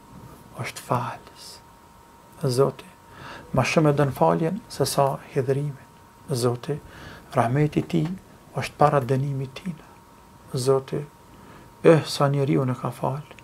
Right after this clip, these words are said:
e sa gjunahet më dha kanë bo njerëzit prej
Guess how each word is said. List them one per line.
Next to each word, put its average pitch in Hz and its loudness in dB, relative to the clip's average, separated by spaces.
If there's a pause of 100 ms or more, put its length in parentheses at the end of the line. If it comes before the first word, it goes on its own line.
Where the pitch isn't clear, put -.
(600)
e 135 2
sa 135 4
gjunahet 135 2
më 127 2
dha 151 8 (100)
kanë 147 4
bo 156 6
njerëzit 156 4 (680)
prej 139 12